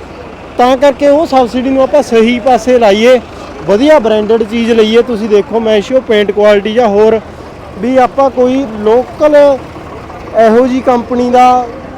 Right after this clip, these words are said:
ਇੰਪਲੀਮੈਂਟ ਨਾ ਲਈਏ ਵੀ ਜਿਹਨੂੰ ਲੈ ਕੇ ਆਪਾਂ ਨੂੰ ਬਾਅਦ 'ਚ ਪਛਤਾਉਣਾ ਪਵੇ। ਕੋਈ ਵੀ ਲਓ ਪਰ ਵਧੀਆ ਲਓ ਵੀ ਹਾਂ ਜਿਹਦਾ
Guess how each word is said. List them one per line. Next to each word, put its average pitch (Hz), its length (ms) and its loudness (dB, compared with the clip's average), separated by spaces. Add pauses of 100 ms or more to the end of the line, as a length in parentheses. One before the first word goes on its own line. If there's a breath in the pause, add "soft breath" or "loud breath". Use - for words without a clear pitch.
ਇੰਪਲੀਮੈਂਟ 240 560 -2
ਨਾ 226 240 2
ਲਈਏ 233 280 0
ਵੀ 247 100 -4
ਜਿਹਨੂੰ 247 320 -2
ਲੈ 247 140 4
ਕੇ 233 160 0
ਆਪਾਂ 233 220 0
ਨੂੰ 240 140 0 (420)
ਬਾਅਦ 214 240 4
'ਚ 311 100 -10
ਪਛਤਾਉਣਾ 233 600 -2 (400)
ਪਵੇ। 226 260 0
ਕੋਈ 247 320 0
ਵੀ 302 140 0
ਲਓ 254 320 2 (380)
ਪਰ 277 140 2
ਵਧੀਆ 240 400 0
ਲਓ 233 260 0
ਵੀ 233 140 -6
ਹਾਂ 196 300 -2
ਜਿਹਦਾ 214 340 -2